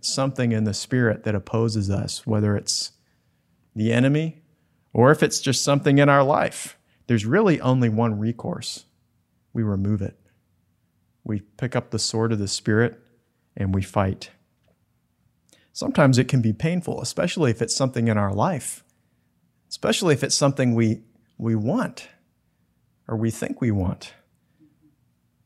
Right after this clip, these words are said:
It can be painful. Sometimes it involves dealing with things, maybe asking forgiveness because of something we've, we've done, or acknowledging that we were wrong.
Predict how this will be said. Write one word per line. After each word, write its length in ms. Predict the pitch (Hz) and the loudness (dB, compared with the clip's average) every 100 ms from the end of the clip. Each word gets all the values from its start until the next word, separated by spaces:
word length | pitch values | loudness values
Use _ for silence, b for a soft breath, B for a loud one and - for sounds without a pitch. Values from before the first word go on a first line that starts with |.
| _ _ _ - | _ _ _ -4
It 160 | 107 | -2
can 100 | - | 2
be 100 | 117 | 0
painful. 420 | - 131 180 - 143 | 2 2 2 -2 -2
Sometimes 540 | - 196 156 135 120 | 2 4 6 4 4
it 100 | 135 | 2
involves 680 | 131 110 123 127 120 - - _ - 104 | 2 4 6 6 4 -4 -10 _ -14 -4
dealing 440 | 120 202 139 104 | 0 2 2 2
with 320 | 101 - - _ _ _ | -2 -4 -12 _ _ _
things, 260 | 117 98 101 | -4 -2 -2
maybe 240 | 110 117 | -2 -2
asking 380 | 110 127 - 147 | 0 -2 -2 -4
forgiveness 640 | 147 143 143 - 117 - - | -2 -2 -2 -2 -6 -10 -8
because 320 | 117 117 113 | -6 -4 -6
of 80 | 104 | -6
something 380 | 131 123 127 | -6 -2 0
we've, 280 | 127 131 120 b b b b - | 0 0 -6 b b b b 0
we've 160 | 131 | 2
done, 200 | 113 165 | 6 6
or 140 | 127 123 | 8 6
acknowledging 760 | 110 117 147 175 160 160 160 | 6 6 6 6 4 2 2
that 140 | 156 151 | 2 2
we 140 | 156 | 2
were 180 | 160 160 | 2 2
wrong. 540 | 151 190 247 - - | 2 0 -2 -8 -14